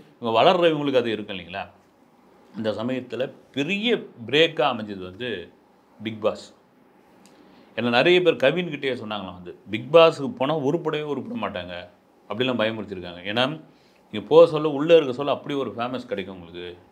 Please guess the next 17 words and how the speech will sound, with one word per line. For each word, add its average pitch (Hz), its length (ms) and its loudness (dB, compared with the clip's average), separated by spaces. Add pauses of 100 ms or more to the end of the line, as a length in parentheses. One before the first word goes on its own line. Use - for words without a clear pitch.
(580)
ஓவியா, 110 400 0
ஆர்மி, 107 400 -4
நமிதா, 113 480 -2 (880)
military, 127 680 -2
இந்த 131 140 -6
மாதிரிலாம் 131 260 0
ஏதேதோ 131 340 0 (320)
இது 120 120 2
பண்ணுவாங்க. 110 480 -6
வெளியே 131 240 4
வந்த 135 220 2
பிறகு 131 180 -4
ஒண்ணும் 120 160 -2
தெரியும். 127 200 -4
ஓவியாவே 175 420 8
அதை 143 140 -2
சொல்லிடுது. 117 360 -8